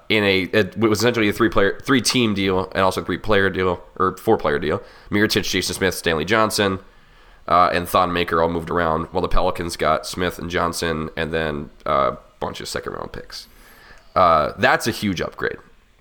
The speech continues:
That's enormous. But the Bucks basically playing, uh, the basketball equivalent of, like,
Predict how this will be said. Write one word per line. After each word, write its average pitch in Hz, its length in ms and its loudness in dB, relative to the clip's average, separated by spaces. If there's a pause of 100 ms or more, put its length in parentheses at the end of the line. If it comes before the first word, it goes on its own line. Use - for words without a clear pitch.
(680)
That's 101 240 2
enormous. 87 460 -2
But 104 280 2
the 110 80 2
Bucks - 360 0
basically 101 720 0
playing, 90 680 0 (600)
uh, 85 460 4 (600)
the 104 120 0
basketball 101 500 2
equivalent 92 400 0
of, 87 100 0
like, 85 480 0